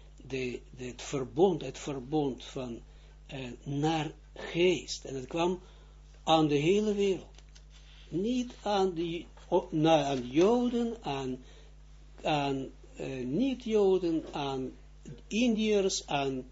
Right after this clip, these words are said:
eh, Arabieren, aan allen. Maar, maar zij hadden het niet aangenomen. Duidelijk, zij hadden het niet aangenomen.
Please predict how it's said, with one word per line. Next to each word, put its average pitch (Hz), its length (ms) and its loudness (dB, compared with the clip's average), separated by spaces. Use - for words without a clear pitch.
eh, 139 400 -4
Arabieren, 196 840 4
aan 190 240 2
allen. 233 640 2
Maar, 170 260 4
maar 165 400 4
zij 220 220 6
hadden 131 320 2
het 131 140 -6
niet 143 220 -4
aangenomen. 175 600 -2
Duidelijk, 226 360 -4
zij 170 160 -4
hadden 165 200 -2
het 160 80 -4
niet 185 180 2
aangenomen. 214 580 2